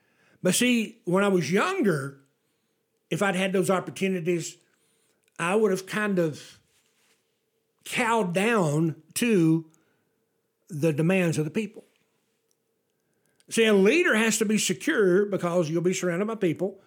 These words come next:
who'll try to tell you who they think you should be. So who we are is the defining factor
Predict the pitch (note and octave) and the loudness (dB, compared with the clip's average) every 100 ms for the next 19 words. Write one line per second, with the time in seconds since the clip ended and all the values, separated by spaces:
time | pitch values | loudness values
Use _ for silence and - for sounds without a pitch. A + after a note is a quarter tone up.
0 | _ _ _ - D3+ D#3+ E3 F3 - D3+ | _ _ _ -8 -6 -4 -4 -4 -2 -2
1 | D3 D3+ E3 F3 - C3+ A3 D4 F3+ C#3+ | 0 0 2 0 -2 -4 -2 0 -2 -4
2 | B2+ - G2+ - - _ _ _ _ _ | -8 -12 -16 -18 -20 _ _ _ _ _
3 | _ _ _ _ _ _ _ _ _ _ | _ _ _ _ _ _ _ _ _ _
4 | _ _ - G#3 G3+ - E4+ F#4 F#4 D4 | _ _ 0 0 2 0 2 2 2 2
5 | A3+ G3 G3+ F#3 F#3+ G#3+ D#4 B3 F#3+ D3 | 2 2 -2 -2 0 0 0 0 0 -2
6 | E3+ G#3+ | -4 -6